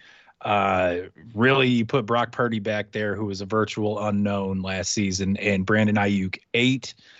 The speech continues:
Uh, he's a monster yard after the catch kind of guy, which is a lot of what the offense revolves around. I feel like that one's an easy one. I know Christian Watson had a, a solid stretch. He was great, but he,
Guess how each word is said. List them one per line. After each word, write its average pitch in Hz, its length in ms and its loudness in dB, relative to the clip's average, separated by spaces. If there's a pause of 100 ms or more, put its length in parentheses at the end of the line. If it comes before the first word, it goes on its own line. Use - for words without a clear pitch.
(280)
Uh, 104 280 0
he's 104 140 2
a 95 40 0
monster 113 540 2
yard 120 300 4
after 117 220 -2
the 107 100 -4
catch 110 340 -2
kind 110 200 -2
of 107 80 -2
guy, 104 260 0
which 101 240 -4
is 95 400 -6
a 104 40 -4
lot 101 280 0
of 107 60 0
what 107 140 0
the 101 100 -6
offense 104 500 0
revolves 98 440 0
around. 101 500 -2 (1200)
I 98 100 -2
feel 120 160 0
like 101 140 0
that 101 160 0
one's 95 420 -4
an 101 120 -4
easy 101 260 0
one. 92 260 -6
I 110 60 2
know 135 140 4
Christian 143 460 -2
Watson 123 340 0
had 107 200 -4
a, 95 240 -10
a 101 40 -10
solid 104 520 -6
stretch. 107 480 -4
He 110 80 -8
was 92 140 -8
great, 98 340 -4
but 101 120 -6
he, 107 100 -6